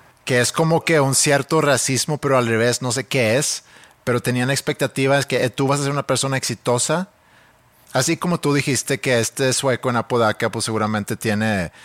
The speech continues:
euros y, pues, a lo mejor no. Pero bueno, yo no me he hecho mexicano y por eso no puedo votar aquí.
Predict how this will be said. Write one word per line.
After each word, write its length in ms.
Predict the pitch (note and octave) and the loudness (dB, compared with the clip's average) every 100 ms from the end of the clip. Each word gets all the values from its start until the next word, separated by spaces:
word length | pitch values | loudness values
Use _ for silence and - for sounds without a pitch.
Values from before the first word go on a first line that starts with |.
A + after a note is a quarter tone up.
| - | -12
euros 520 | - A2+ A2+ A2+ A2+ A#2+ | -2 0 2 0 0 -4
y, 80 | - - - | -8 -18 -6
pues, 240 | F3+ E3+ | -6 -2
a 100 | D#3+ | -2
lo 100 | D#3 | -2
mejor 220 | D#3+ D#3 F3 | -2 -2 0
no. 300 | E3+ G#3+ F#3 _ _ _ _ _ | -2 -4 -10 _ _ _ _ _
Pero 280 | C#3 C#3+ C#3+ | 2 4 4
bueno, 240 | C#3+ B2+ | 2 2
yo 160 | A#2+ C#3+ | 0 0
no 100 | D3+ | 0
me 120 | D#3 | 0
he 40 | |
hecho 200 | C#3+ - | 0 -2
mexicano 840 | D#3 C#3 B2+ - A#2 A#2 A2 A2+ - | -4 -4 -2 0 0 2 0 -2 -4
y 440 | - A#2 A#2 A2+ G#2+ | -2 0 2 2 0
por 200 | - A2 | 2 2
eso 260 | A2 B2+ | 2 0
no 180 | A#2 A#2 - | -2 -2 0
puedo 220 | A2+ A2 | 0 2
votar 320 | G#2+ - G2+ | 0 0 0
aquí. 400 | G2+ G#2+ G2+ A#2 | 0 -2 -4 -4